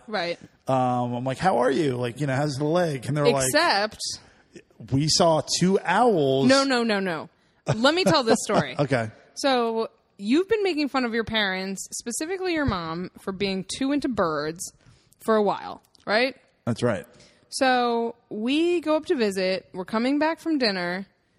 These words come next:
Speaker 1: We go around the turn right where their house is. You start screaming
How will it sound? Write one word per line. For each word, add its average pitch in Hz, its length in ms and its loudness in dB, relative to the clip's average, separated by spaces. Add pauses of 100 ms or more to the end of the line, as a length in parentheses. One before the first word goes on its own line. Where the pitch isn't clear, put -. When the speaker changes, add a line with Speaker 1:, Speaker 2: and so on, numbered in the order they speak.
(720)
Speaker 1:
We 202 140 -6
go 220 320 2
around 320 240 0
the 320 80 -2
turn 214 400 0
right 208 160 2
where 247 120 0
their 254 120 0
house 202 300 -2
is. 180 400 -6 (1160)
You 285 340 2
start 269 500 0
screaming 202 1080 -2